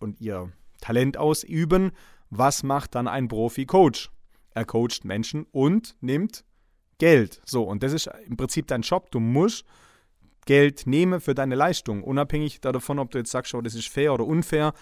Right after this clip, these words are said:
Und ich stelle da immer wieder fest, dass auch speziell Leute, die aus, irgendwie aus dem therapeutischen Bereich kommen oder aus dem Gesundheitsbereich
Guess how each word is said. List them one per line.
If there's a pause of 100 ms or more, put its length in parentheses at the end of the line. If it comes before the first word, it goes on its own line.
(220)
Und
ich
stelle
da
immer
wieder
fest,
dass
auch
speziell
Leute,
die
aus,
irgendwie
aus
dem
therapeutischen
Bereich
kommen
oder
aus
dem
Gesundheitsbereich